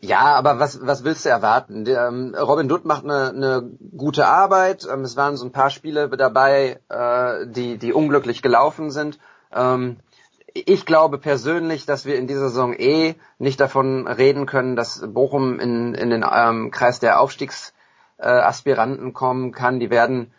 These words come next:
eher im oberen Drittel mitspielen als im unteren, so die Hoffnung. Aber, ähm, wenn alles normal läuft, dann, dann sind eins und zwei ja eh weg. Und, ähm, dann geht's um Platz drei und da sehe ich beispielsweise Union Berlin,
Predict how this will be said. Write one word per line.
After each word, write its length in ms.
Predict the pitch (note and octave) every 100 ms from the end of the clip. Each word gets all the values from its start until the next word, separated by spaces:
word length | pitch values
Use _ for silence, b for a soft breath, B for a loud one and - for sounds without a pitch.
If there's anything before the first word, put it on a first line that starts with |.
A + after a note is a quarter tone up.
| _ _ _
eher 300 | C#3 D3+ C3+
im 140 | C3+
oberen 420 | F3 F#3+ F#3+ E3+
Drittel 240 | D3+ D#3 D#3
mitspielen 540 | C#3+ C#3+ - C#3+ C#3
als 180 | G#2 A#2+
im 100 | G2+
unteren, 440 | D#3 E3+ D3 D3
so 180 | C3+ C3
die 140 | C3+ C3
Hoffnung. 480 | B2+ - C3+ B2
Aber, 560 | - A2 A2 G#2+ G#2 G#2
ähm, 320 | G#2 G2+ G2+ b b b b
wenn 480 | - - G1+ G2 A2
alles 300 | - A2 -
normal 420 | G#2+ G2+ G#2 B2
läuft, 420 | A2+ A2 B2 - -
dann, 300 | G#2 G#2 G2+
dann 160 | G#2
sind 180 | G2+ G#2
eins 220 | G#2 A2
und 60 | G#2+
zwei 240 | - G2
ja 160 | F#2+ F2
eh 360 | F#2 B2+ C3+ - -
weg. 360 | G2+ A#2 - B B B -
Und, 420 | G#2 G#2 G2+ -
ähm, 460 | G2+ G2+ G2+ F#2+ F#2 _ b b - F2+ - _ _
dann 220 | - G#2 G2+
geht's 260 | A2+ -
um 120 | G2+
Platz 280 | - G2+ -
drei 360 | G#2+ G2 A2 B2
und 120 | G2+
da 40 |
sehe 200 | G#2+ A2
ich 120 | G#2+ -
beispielsweise 600 | G2 - G#2+ G#2 G#2 G#2
Union 320 | F#2 G#2 G#2+
Berlin, 540 | F#2+ G2 A2 B2 A#2